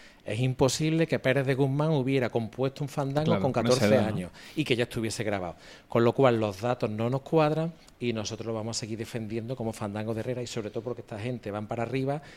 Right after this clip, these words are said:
Speaker 1: y queremos que conozcan la historia de su pueblo.
Speaker 2: Está bien. Y así hasta diecinueve piezas,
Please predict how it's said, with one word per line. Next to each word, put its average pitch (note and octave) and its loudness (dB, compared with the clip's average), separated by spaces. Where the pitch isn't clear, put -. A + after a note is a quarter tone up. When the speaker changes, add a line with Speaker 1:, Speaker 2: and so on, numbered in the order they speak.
Speaker 1:
y B2 -6
queremos A2 -4
que A#2+ -6
conozcan G#2+ -6
la G2+ -6
historia G2 -8
de F#2 -6
su G2+ -10
pueblo. A2+ -6
Speaker 2:
Está C#3+ 0
bien. C#3+ 0
Y C3 8
así C3 2
hasta C#3 2
diecinueve A#2+ 2
piezas, B2+ -4